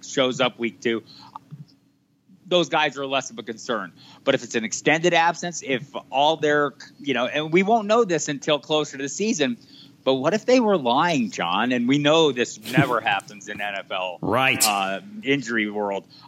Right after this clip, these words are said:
Speaker 1: Um, but what if he does open the season on the pup list and you lose six weeks? I mean, I think it's something you have to watch. Uh, certainly, there's enough quarterbacks out there in the sea, unless you're in a two Q B league, where you can look in another direction.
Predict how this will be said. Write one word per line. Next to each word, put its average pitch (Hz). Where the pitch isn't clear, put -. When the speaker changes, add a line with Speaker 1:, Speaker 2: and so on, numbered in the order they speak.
Speaker 1:
Um, 139
but 156
what 180
if 196
he 220
does 226
open 131
the 123
season 120
on 113
the 110
pup 107
list 101
and 110
you 113
lose 135
six 123
weeks? 120
I 117
mean, 131
I 135
think 180
it's 170
something 151
you 131
have 120
to 120
watch. 104
Uh, 101
certainly, 113
there's 101
enough 113
quarterbacks 113
out 110
there 110
in 104
the 101
sea, 107
unless 98
you're 110
in 98
a -
two 110
Q 107
B 117
league, 104
where 123
you 123
can 117
look 127
in 117
another 107
direction. 98